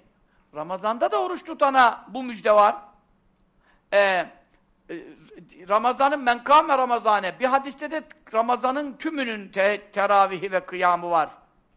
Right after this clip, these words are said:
Aynı hadis. Bukhari'de üç hadis var diyordum hep size.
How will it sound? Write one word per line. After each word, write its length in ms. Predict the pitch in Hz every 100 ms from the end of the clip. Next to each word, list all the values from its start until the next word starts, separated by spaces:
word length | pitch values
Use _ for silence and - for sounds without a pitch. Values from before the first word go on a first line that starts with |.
| _ _
Aynı 280 | 240 254 220
hadis. 420 | 175 160 156 -
Bukhari'de 420 | 165 196 196 202
üç 160 | 233 233
hadis 280 | 214 220 196
var 180 | 196 175
diyordum 300 | 180 175 165
hep 180 | 165
size. 340 | 156 151 151